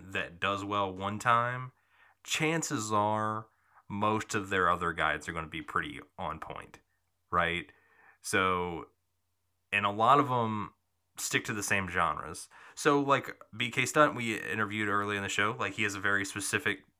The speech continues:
type of game. He plays a lot of R P Gs with a lot of, like, adventure, um, platformer type deals mixed in. There's a backdated future, which you will see that guy is all over R P G <laughs> territory, especially through the PlayStation era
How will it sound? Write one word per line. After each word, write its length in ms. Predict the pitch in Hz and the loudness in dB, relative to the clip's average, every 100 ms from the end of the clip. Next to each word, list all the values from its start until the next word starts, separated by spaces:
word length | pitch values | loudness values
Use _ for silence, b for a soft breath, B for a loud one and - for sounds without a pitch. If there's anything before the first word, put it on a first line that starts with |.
| - | 0
type 240 | - 107 | 2 2
of 120 | 104 | -2
game. 200 | 95 98 | -2 -2
He 100 | 98 | -4
plays 220 | 104 104 85 | -6 -6 -2
a 40 | |
lot 140 | 85 | 0
of 60 | 98 | 2
R 140 | 104 104 | 2 0
P 100 | 101 | -6
Gs 580 | 104 104 104 104 101 - B B | -6 -6 -4 -6 -6 -12 B B
with 140 | 92 90 | -10 -8
a 40 | |
lot 300 | 87 85 82 | -2 2 2
of, 340 | 85 85 82 87 | 0 -4 -6 -6
like, 360 | 85 85 - b b b 101 | -6 -8 -16 b b b -6
adventure, 1040 | 92 98 101 - 98 95 92 92 90 - | -4 -4 -4 -2 0 2 0 0 -2 -4
um, 300 | 87 82 80 | -6 -8 -8
platformer 500 | - 135 104 139 131 | -2 -2 0 -4 -4
type 220 | 123 123 113 | -2 -2 -2
deals 260 | 120 117 | -4 -4
mixed 300 | 113 107 - | -4 -6 -2
in. 460 | 110 110 110 107 104 B B B B - | -2 0 -2 -6 -8 B B B B 2
There's 240 | 98 92 | 2 2
a 40 | |
backdated 520 | 87 98 101 113 95 95 | 2 4 4 0 -6 -6
future, 480 | - 139 - 131 127 | -6 -4 -2 -2 -2
which 200 | 101 - | -4 -4
you 60 | 107 | -4
will 80 | |
see 640 | 104 - 101 98 92 90 - 98 | -4 -4 -4 -4 -6 -8 -10 2
that 220 | 104 120 | 4 6
guy 260 | 123 113 101 | 8 8 6
is 120 | - - - | 0 -8 0
all 360 | 101 107 110 90 | 4 4 4 0
over 460 | 107 110 117 120 - _ _ _ _ _ - | -2 4 4 4 0 _ _ _ _ _ 2
R 160 | 120 117 | 4 6
P 160 | 160 | 4
G 180 | 135 131 | 4 2
<laughs> 20 | |
territory, 720 | 127 - 131 143 160 139 139 127 | 6 6 6 4 4 6 6 4
especially 420 | - 107 - 107 | -2 -2 -2 -4
through 140 | 113 | -4
the 60 | 104 | -6
PlayStation 540 | - 104 - 104 107 | -4 -4 -2 -4 -4
era 380 | 101 107 107 | -2 0 0